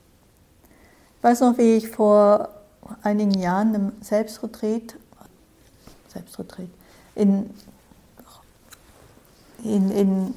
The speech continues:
U S A in, gibt's ein Zentrum, das heißt Forest Refuge. Und das ist so ein Mittelding zwischen einem Kurs und einem Selbstretreat.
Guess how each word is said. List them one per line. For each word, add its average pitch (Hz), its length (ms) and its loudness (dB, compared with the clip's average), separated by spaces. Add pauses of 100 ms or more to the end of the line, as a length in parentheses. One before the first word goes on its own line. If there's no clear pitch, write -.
(120)
U 214 140 4
S 233 160 2
A 196 240 2
in, 190 340 -6 (240)
gibt's - 320 -12
ein 196 180 -8 (100)
Zentrum, 196 480 -2
das 180 200 -14
heißt 185 240 -8
Forest 185 500 -6
Refuge. 190 600 -8 (800)
Und 202 380 2 (220)
das 220 240 -2
ist 214 100 -6
so 220 80 2
ein 202 120 4
Mittelding 208 580 -2
zwischen 185 380 -6
einem 180 220 -4
Kurs 196 680 -4
und 180 220 -6 (100)
einem 190 260 -8 (240)
Selbstretreat. 185 1000 -8